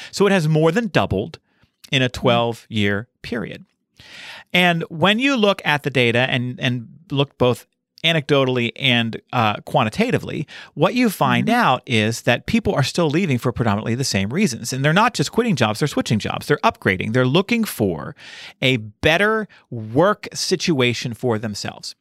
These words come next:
Speaker 1: And so the, the first kind of big implication for this is you know, we still have so many people who are waiting for when things, you know, calm down or get back to normal, or who feel like these staffing challenges that they have right now are temporary.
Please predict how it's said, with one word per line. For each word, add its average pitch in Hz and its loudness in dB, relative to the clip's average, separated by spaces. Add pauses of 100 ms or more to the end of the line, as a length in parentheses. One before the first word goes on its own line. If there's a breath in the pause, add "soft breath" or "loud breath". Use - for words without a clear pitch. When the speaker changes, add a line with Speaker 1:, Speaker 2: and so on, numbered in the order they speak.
(840)
Speaker 1:
And 160 2
so 123 2 (380 loud breath)
the, - -8
the 170 2
first 277 0
kind 277 -2
of 123 -2
big 151 -2
implication 139 -6
for 107 -6
this - -8 (580 loud breath)
is 170 4 (1000 loud breath)
you 226 4
know, 226 4
we 226 4
still 285 0
have 269 0
so 208 -2
many 196 0
people 240 -2
who 170 4
are 147 4
waiting 170 2
for 151 2
when 139 0
things, 147 0
you 120 2
know, 101 0
calm 101 0
down 139 -2
or 101 -2
get 98 -2
back 117 0
to - -4
normal, 180 -2
or 113 -2
who 123 4
feel 170 2
like 131 2
these 120 0
staffing 143 2
challenges 113 0
that 117 -4
they 110 2
have 131 0
right 104 0
now 101 -2
are 110 -4
temporary. - -2